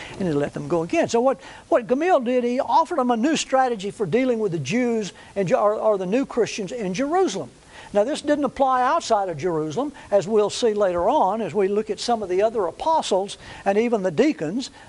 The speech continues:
talking about Stephen and, and Philip. Uh, but Gamaliel's strategy was, "Leave 'em alone. If, if what they say is the truth, then you can't do anything about it." And, and of course, right now it looks like what they're saying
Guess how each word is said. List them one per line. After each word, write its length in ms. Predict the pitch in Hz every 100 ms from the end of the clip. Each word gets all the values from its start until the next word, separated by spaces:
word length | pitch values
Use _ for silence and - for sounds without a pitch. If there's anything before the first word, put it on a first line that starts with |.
| -
talking 360 | 196 190 220 180
about 260 | 196 185
Stephen 460 | - - 208 220 202
and, 160 | 160 -
and 240 | 262 185 170
Philip. 280 | 370 247 - - - - -
Uh, 260 | 226 208 185 - - - _ - - - -
but 160 | 240
Gamaliel's 380 | 240 330 370 320
strategy 440 | - 269 240 202
was, 300 | 240 240 247 - - 214
"Leave 260 | 240 330
'em 120 | 370
alone. 540 | 359 370 381 370 160 - 135 - - - - - - - -
If, 300 | 330 285 254
if 180 | 330
what 220 | 285 330 254
they 140 | 254
say 320 | - 294 277
is 220 | 226 208
the 100 | 190
truth, 640 | - - 392 330 202 - - - - - - -
then 120 | 285 262
you 140 | 339
can't 300 | - 311 226
do 160 | 233 330
anything 340 | 240 254 220
about 320 | 214 330 294
it." 140 | 151 170
And, 160 | 240
and 180 | 226 226
of 100 | 208
course, 280 | 269 254 226
right 220 | 220 226 247
now 220 | 294 381
it 60 |
looks 260 | 226 302 -
like 220 | 285 240
what 300 | 233 190 262
they're 120 | 220
saying 320 | 185 240 233